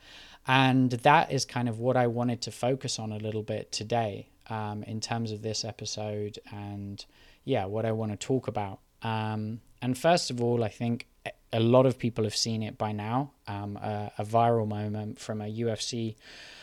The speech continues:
fighter called Paddy the Baddy Pimblett. I'm not a big U F C fan. It's way too intense for me, way too violent. Um, it scares the absolute living daylights out of me, <laughs> to be totally,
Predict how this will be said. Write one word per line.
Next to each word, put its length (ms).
fighter 500
called 220
Paddy 360
the 100
Baddy 380
Pimblett. 460
I'm 140
not 120
a 40
big 240
U 200
F 80
C 340
fan. 380
It's 220
way 240
too 200
intense 420
for 60
me, 180
way 240
too 220
violent. 540
Um, 240
it 100
scares 460
the 180
absolute 520
living 300
daylights 520
out 120
of 60
me, 220
<laughs> 20
to 100
be 100
totally, 400